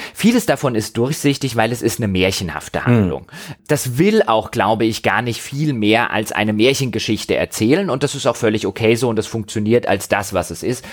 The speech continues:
Speaker 1: Man darf jetzt aber vielleicht auch im Gegensatz zu dem, was teilweise geschrieben wurde,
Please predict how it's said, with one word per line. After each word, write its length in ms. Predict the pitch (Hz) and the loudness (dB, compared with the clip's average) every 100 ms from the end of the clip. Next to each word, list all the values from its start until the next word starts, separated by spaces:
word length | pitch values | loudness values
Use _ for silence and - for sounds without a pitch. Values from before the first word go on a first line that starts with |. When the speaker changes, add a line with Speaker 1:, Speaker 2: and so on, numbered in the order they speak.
| - - | -14 -4
Speaker 1:
Man 180 | 113 110 | -2 2
darf 400 | 107 147 160 135 | 2 0 -2 -2
jetzt 260 | 127 - | -2 0
aber 380 | 98 117 117 113 _ _ - | 0 2 2 2 _ _ -8
vielleicht 380 | 123 113 - 214 | 0 0 2 0
auch 80 | |
im 140 | 117 104 | 0 0
Gegensatz 480 | 123 135 117 117 - | 0 0 -2 -2 -6
zu 100 | 104 | -6
dem, 220 | 113 113 | -4 -4
was 100 | 101 | -6
teilweise 580 | - 131 208 147 131 117 | 0 0 2 2 2 -2
geschrieben 460 | - - 147 139 | -6 -4 -2 0
wurde, 180 | 117 | 0